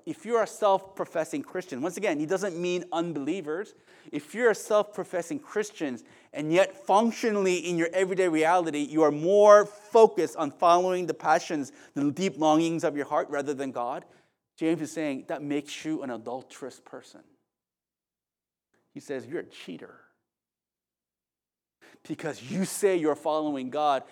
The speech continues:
and yet in reality, you are following your passions."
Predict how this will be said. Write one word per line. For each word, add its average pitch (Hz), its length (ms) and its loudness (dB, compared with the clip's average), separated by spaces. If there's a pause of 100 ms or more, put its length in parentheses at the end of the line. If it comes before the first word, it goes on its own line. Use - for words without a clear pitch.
(140)
and 139 220 -6
yet 165 240 2
in 156 100 -2
reality, 139 540 2
you 131 180 -2
are 147 100 4
following 156 600 0
your 127 120 -6
passions." 160 580 -6